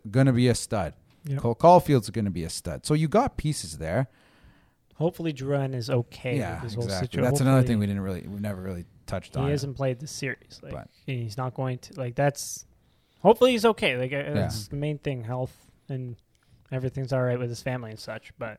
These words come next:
Speaker 1: And again, shout out Carey Price. He didn't play spectacular tonight. He still had some good saves.
Speaker 2: Oh,
Speaker 1: Without,
Speaker 2: yeah.
Speaker 1: without him, it's probably o-,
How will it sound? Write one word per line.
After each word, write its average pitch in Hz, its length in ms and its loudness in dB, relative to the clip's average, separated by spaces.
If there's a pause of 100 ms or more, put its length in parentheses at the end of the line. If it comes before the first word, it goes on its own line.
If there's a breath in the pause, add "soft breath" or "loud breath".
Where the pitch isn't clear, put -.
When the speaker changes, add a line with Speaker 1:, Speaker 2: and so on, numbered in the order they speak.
(160)
Speaker 1:
And 143 160 4
again, 143 240 4
shout 151 260 6
out 160 140 4
Carey 143 240 4
Price. 120 280 0
He 120 80 0
didn't 123 180 0
play 113 380 0
spectacular - 760 -2
tonight. 135 200 0
He - 20 0
still 120 200 -2
had 110 140 0
some 101 140 -2
good 95 180 -4
saves. 95 460 -4 (120)
Speaker 2:
Oh, 82 60 -20 (160)
Speaker 1:
Without, 123 120 4
Speaker 2:
yeah. 110 120 -2 (160)
Speaker 1:
without 120 320 0
him, 117 160 0
it's - 140 -8
probably 90 360 -4
o-, 65 60 -12